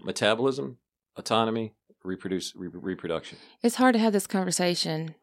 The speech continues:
Speaker 2: with somebody with your beliefs because for me, life is so much more than physical
Speaker 1: Yeah, but you're
Speaker 2: and
Speaker 1: talking about human
Speaker 2: scientific.
Speaker 1: life. You're talking about the fucking bullshit that goes on in your brain. See, our brains have evolved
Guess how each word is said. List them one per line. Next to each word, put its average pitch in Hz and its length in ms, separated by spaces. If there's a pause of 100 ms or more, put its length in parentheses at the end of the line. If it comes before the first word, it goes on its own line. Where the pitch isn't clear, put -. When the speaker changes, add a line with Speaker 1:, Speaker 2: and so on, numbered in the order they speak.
Speaker 2:
with 175 220
somebody 170 400
with 160 240
your 160 80
beliefs 170 440
because 160 460 (220)
for - 160
me, 175 140
life 160 300
is 151 120
so 160 160
much - 240
more 170 400
than 147 640 (640)
physical 165 1300 (260)
Speaker 1:
Yeah, 156 100
but 151 80
you're 165 80
Speaker 2:
and 170 80
Speaker 1:
talking 160 140
about 113 100
human 135 400
Speaker 2:
scientific. 82 120 (160)
Speaker 1:
life. - 100
You're 120 100
talking 123 260
about 107 300
the 87 100
fucking 104 460
bullshit 113 500
that 101 60
goes 95 140
on 95 120
in 85 80
your 76 80
brain. 78 360 (360)
See, 98 360
our 131 160
brains 127 340
have 98 80
evolved 87 680